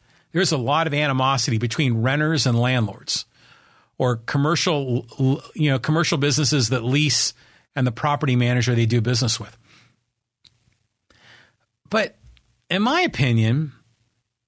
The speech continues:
landlords are great things. So are property managers, because they provide,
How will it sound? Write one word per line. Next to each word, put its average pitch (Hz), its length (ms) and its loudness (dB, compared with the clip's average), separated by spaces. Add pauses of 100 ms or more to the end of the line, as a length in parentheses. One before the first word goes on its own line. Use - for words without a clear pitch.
(200)
landlords 196 680 0
are 127 80 2
great 123 320 -2
things. 202 460 -2 (1700)
So - 160 -2
are 247 60 -2
property 240 400 0
managers, 101 460 -2 (360)
because 220 440 -2 (400)
they 214 280 0
provide, 156 1000 -2